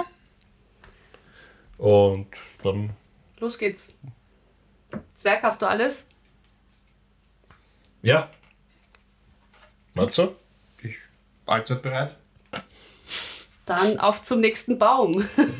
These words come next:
Speaker 2: <laughs> Oder? Gehen wir zum nächsten Baum?
Speaker 1: Wir könnten auch gehen.
Speaker 3: Wir können auch einfach hinspazieren.
Speaker 2: Dann
Speaker 3: Dadurch, dass
Speaker 2: spazieren.
Speaker 3: wir eigentlich nur noch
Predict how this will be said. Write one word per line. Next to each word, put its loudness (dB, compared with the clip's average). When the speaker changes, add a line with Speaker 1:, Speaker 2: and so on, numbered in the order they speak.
Speaker 2:
<laughs> -20
Oder? 4
Gehen 0
wir -4
zum -4
nächsten -8
Baum? 2
Speaker 1:
Wir -12
könnten -8
auch -14
gehen. -14
Speaker 3:
Wir 0
können -8
auch -12
einfach -16
hinspazieren. -12
Speaker 2:
Dann -8
Speaker 3:
Dadurch, 0
dass -2
Speaker 2:
spazieren. -2
Speaker 3:
wir -2
eigentlich -10
nur -12
noch -12